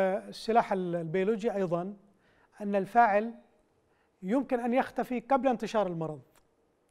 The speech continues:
يعني بإمكان شخص واحد أن ينقل فيروس خطير إلى دولة معادية ثم يعود إلى بلاده قبل أن يكتشفه أحد.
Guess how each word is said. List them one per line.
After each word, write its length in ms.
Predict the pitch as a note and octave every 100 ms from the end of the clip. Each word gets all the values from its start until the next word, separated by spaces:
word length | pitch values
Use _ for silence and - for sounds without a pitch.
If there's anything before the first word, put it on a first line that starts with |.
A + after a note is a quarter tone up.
| -
يعني 240 | E3+ F3+
بإمكان 400 | E3+ G3+ B3 A#3+
شخص 340 | - A3+ -
واحد 340 | A#3 F#3+ F#3 F#3+ - _ _ _ _ _ -
أن 120 | G#3
ينقل 320 | G#3+ A#3 A#3 F#3
فيروس 320 | G3+ G3+ G#3
خطير 400 | G#3+ G3 G#3 G#3
إلى 260 | G#3+ F#3+
دولة 260 | F3 G#3 G3+
معادية 600 | F3+ F3 G3 E3 F#3+ G#3 - _ _
ثم 200 | A#3 A#3
يعود 300 | A#3+ A#3 G#3+
إلى 180 | A3+ A3
بلاده 480 | A3 A#3+ F3+ G#3 -
قبل 200 | - A3
أن 140 | A#3+ A3+
يكتشفه 600 | A3 A3 F#3+ G#3 A#3 G#3+
أحد. 220 | - A3